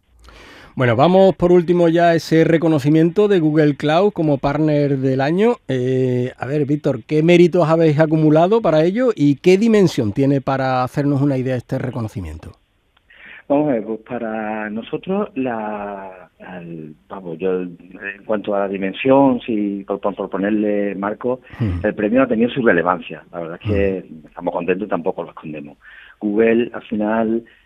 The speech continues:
Speaker 2: bueno, es una de las tecnologías principales a nivel cloud y seguramente, pues, la principal a nivel de inteligencia artificial, eh, en el mundo.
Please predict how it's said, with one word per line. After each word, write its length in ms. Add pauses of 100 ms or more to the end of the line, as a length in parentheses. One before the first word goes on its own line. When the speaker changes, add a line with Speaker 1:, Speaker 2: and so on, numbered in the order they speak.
(140)
Speaker 2:
bueno, 220
es 80
una 140
de 80
las 100
tecnologías 560
principales 680
a 40
nivel 300
cloud 360
y 100
seguramente, 600
pues, 100
la 80
principal 480
a 60
nivel 240
de 80
inteligencia 480
artificial, 560 (380)
eh, 320
en 100
el 100
mundo. 540